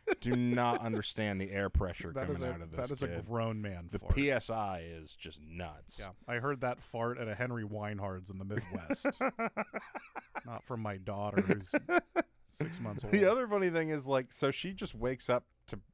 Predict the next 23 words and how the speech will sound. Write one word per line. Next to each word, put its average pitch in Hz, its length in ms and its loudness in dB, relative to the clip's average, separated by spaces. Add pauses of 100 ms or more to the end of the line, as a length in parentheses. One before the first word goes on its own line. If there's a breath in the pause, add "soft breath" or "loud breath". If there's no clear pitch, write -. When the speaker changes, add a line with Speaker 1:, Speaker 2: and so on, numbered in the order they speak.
(200)
Speaker 2:
to - 100 0
breastfeed 90 460 -4
in 90 60 -8
the 87 60 -8
middle 87 200 -8
of 85 60 -10
the 80 60 -10
night, 82 300 -8 (560 soft breath)
and 107 640 -4 (160)
sh-, - 300 -4
I've 135 180 4
never 127 420 2
seen 147 280 -4
somebody 117 460 -2 (460)
maybe 117 420 0
other 107 240 2
than 92 180 -4
you, 76 220 -8 (720)
I've 101 160 -4
never 104 360 2
seen 113 220 -4
somebody 104 420 -2
barf 90 360 -6